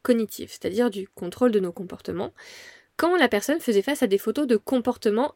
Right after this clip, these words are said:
à risque, comme fumer par exemple, mais ça seulement si elles avaient beaucoup de likes. Donc les adolescents semblent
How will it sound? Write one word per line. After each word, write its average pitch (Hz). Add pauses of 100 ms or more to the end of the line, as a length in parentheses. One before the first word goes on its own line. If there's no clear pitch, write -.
(120)
à 214
risque, - (220)
comme 185
fumer 208
par 180
exemple, 196 (360)
mais 208
ça 320
seulement 269
si -
elles 208
avaient 233
beaucoup 254
de 208
likes. 202 (760)
Donc 277
les 226
adolescents 202
semblent 208